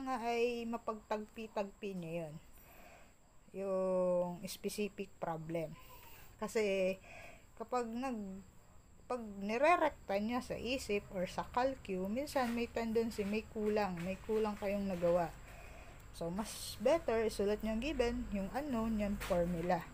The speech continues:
Okay? So, sabi ko nga, kailangan mapataas nyo yung focus nyo sa mga discussion. Pag fifty percent natutunan mo na dun sa topic na yun, sa oras na mismong yun,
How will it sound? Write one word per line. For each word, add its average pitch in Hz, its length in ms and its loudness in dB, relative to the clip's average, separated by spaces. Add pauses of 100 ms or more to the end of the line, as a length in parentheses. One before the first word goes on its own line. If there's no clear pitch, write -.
(680)
Okay? 202 400 0 (1200)
So, - 160 -4
sabi 214 400 0
ko 349 160 0
nga, 302 240 0 (560)
kailangan 285 480 0
mapataas 247 640 0
nyo 240 160 0
yung - 80 -12
focus 226 400 -2
nyo 196 80 -2
sa 220 160 -4
mga 220 240 -2
discussion. 170 640 0 (720)
Pag 190 240 -2
fifty - 320 -8
percent 311 560 4
natutunan 277 640 2
mo 269 160 -2
na 302 160 0
dun 233 160 2
sa 226 160 -4
topic 247 480 0
na 240 80 -2
yun, 285 240 0
sa 262 240 -2
oras 269 400 4
na 254 160 0
mismong 262 400 0
yun, 320 320 4